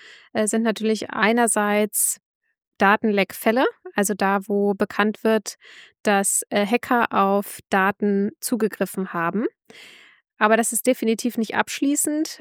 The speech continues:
Typisch wäre auch, dass man von einem Unternehmen verlangt, dass die Daten gelöscht werden und das Unternehmen dieser Löschung unrechtmäßigerweise nicht nachkommt. Es ist auch möglich, dass Unternehmen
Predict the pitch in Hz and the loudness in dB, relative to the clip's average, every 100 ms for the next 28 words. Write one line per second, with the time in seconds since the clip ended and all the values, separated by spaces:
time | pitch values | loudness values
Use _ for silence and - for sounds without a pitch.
0 | - - 240 233 - 208 190 - 190 202 | -8 -4 -4 -4 -2 -2 -2 -2 0 0
1 | - _ 202 190 190 - - - 220 220 | -2 _ -4 -2 -2 -2 -4 -6 -2 2
2 | 214 214 214 214 - 226 196 214 220 214 | 4 2 2 -2 -2 -2 0 2 2 2
3 | 214 202 214 214 214 214 214 - 202 190 | 0 -2 -4 0 2 2 -2 -2 0 0
4 | 196 202 208 - - - 208 - - 202 | 0 -2 -4 -8 -8 -2 -2 -2 -4 -2
5 | 196 190 196 - 202 208 233 - - 233 | 0 0 0 -2 0 2 2 0 -2 0
6 | 233 233 240 247 - 202 196 - - 233 | 0 -2 -4 -4 -2 -2 -2 -4 -12 -14
7 | - - 202 208 214 202 202 208 202 _ | -8 -4 -2 -2 0 2 2 0 -2 _
8 | - _ 202 190 196 196 - 208 202 208 | -20 _ -2 0 2 2 2 0 0 -2
9 | - - - 220 208 - 208 208 196 185 | -6 -8 -2 0 0 0 -2 0 0 0
10 | 185 190 190 - 202 240 - 220 220 226 | 0 0 -2 -2 -2 -2 0 0 0 -2
11 | - - 233 214 208 - 220 226 226 226 | -8 -6 -4 0 -2 2 2 4 0 0
12 | - 214 208 208 - - _ _ _ - | 0 2 2 0 0 -2 _ _ _ -2
13 | 220 202 214 202 208 208 208 208 | -2 0 0 2 2 2 0 -2